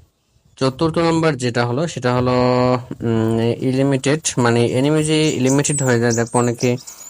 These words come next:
লেখা ওঠে লিমিটেড এনিমি, মানে অনেকে বের হয়ে যায় বা মাটির নিচে চলে যায়। তো প্রতিটা ম্যাচ এভাবে হয়, অথবা অনেকে জোনে গিয়ে মারা যায়, তো এটা হয় লিমিটেড।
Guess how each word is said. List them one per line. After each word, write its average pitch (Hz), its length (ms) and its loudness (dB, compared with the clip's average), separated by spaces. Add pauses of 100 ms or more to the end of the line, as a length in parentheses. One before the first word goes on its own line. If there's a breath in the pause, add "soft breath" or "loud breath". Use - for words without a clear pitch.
(200 loud breath)
লেখা 127 280 2
ওঠে 156 140 2
লিমিটেড 139 600 0
এনিমি, 117 280 2
মানে 117 140 2
অনেকে 123 340 0
বের 123 260 0
হয়ে 123 200 0
যায় 113 220 2
বা 110 320 2
মাটির 120 300 2
নিচে 123 180 -2
চলে 120 200 0
যায়। 143 180 0 (1000 loud breath)
তো 127 80 -6
প্রতিটা 165 360 0
ম্যাচ 170 220 2
এভাবে 135 320 2
হয়, 120 260 0
অথবা 123 220 0
অনেকে 127 200 2
জোনে 123 320 2
গিয়ে 123 140 0
মারা 113 280 4
যায়, 131 200 0 (400 loud breath)
তো 131 60 -2
এটা 147 140 2
হয় 151 140 2
লিমিটেড। 127 560 0